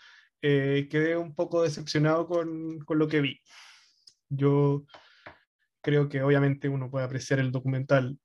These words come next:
eh, de muchas maneras, especialmente por, con el ojo que tiene Patricio Guzmán para capturar imágenes, eh, para construir un relato. Esas son cosas que se pueden apreciar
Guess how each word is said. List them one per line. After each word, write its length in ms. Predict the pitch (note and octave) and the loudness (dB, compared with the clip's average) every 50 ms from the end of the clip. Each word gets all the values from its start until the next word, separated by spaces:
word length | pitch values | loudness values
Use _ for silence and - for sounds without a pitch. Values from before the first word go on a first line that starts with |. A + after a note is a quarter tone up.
| _ - - | _ -20 -14
eh, 240 | - C#3+ C3 B2 A#2+ | -10 -8 -6 -6 -4
de 240 | A#2+ B2+ C3+ C#3 C3+ | -4 -2 2 4 6
muchas 280 | C3+ C#3 C#3 - C#3+ C#3 | 6 6 6 6 6 6
maneras, 480 | C3+ C#3 C3+ C#3 C3+ C3 C3 D3 D3+ - _ _ _ _ | 6 6 6 4 4 4 2 0 -2 -6 _ _ _ _
especialmente 600 | _ - - - C#3 C3 C3 C3+ C3 C3+ - C#3+ C#3 | _ -10 -4 -2 0 2 2 2 0 2 0 0 0
por, 300 | C#3 C#3+ C3+ B2+ B2 - | 0 -4 -6 -6 -6 -8
con 160 | - C3 C3 B2+ | -6 -4 0 2
el 80 | C3+ | 4
ojo 200 | C#3 C#3 C#3 C#3+ C3 | 4 4 4 2 -2
que 100 | C3 C3 | -2 -2
tiene 220 | C3+ C3 C3+ C3+ C3 | -2 -2 -2 -2 -2
Patricio 400 | - C3 B2 C3+ C3+ - C#3 C3 | -4 -4 -2 -4 -2 -2 -2 -2
Guzmán 480 | C3+ C3+ C#3 C#3 C3+ C3 C3+ C#3 - _ _ | -2 0 0 0 0 0 -2 -6 -10 _ _
para 180 | - C3 B2+ | -8 -8 -6
capturar 380 | A#2+ B2+ B2 - E3+ C#3+ C3+ B2 | -6 -6 -6 -4 -2 0 0 0
imágenes, 560 | B2 B2+ C#3 C3+ C3+ - C#3+ B2 B2+ B2+ B2 _ _ _ _ _ _ _ _ G#2 | 2 4 4 4 4 2 -2 -2 -4 -4 -6 _ _ _ _ _ _ _ _ -14
eh, 340 | C#3 B2 B2 A#2+ A2+ A2+ - _ _ _ _ _ - - - - - - - _ - - | -12 -12 -10 -10 -12 -12 -14 _ _ _ _ _ -20 -20 -20 -20 -20 -20 -20 _ -6 -2
para 140 | - C3+ B2+ | 0 2 2
construir 320 | C3 B2 B2+ - C#3 C#3+ | 2 0 4 4 6 6
un 100 | C#3+ C#3+ C#3 | 8 6 4
relato. 460 | B2+ B2+ C3 C#3+ C#3+ C3+ C#3+ C3 C3+ C#3+ - - _ _ _ _ - - - _ _ _ _ _ _ _ _ _ _ _ _ _ _ | 2 2 4 4 4 4 2 -4 -6 -6 -10 -14 _ _ _ _ -20 -20 -20 _ _ _ _ _ _ _ _ _ _ _ _ _ _
Esas 140 | - - C#3+ | -6 -6 -4
son 140 | D3 E3+ D3+ | -2 -2 -2
cosas 260 | D3+ E3 D3 F3+ E3 | 0 2 2 2 2
que 220 | D3 E3+ D#3+ D#3 D3 | 2 2 4 4 4
se 160 | D3 - D3+ | 2 2 2
pueden 160 | D#3 D#3+ D#3+ | 4 4 4
apreciar 460 | D#3 D3+ D#3 D3 D3+ - E3+ D#3+ D#3+ | 4 2 0 -2 2 2 0 0 0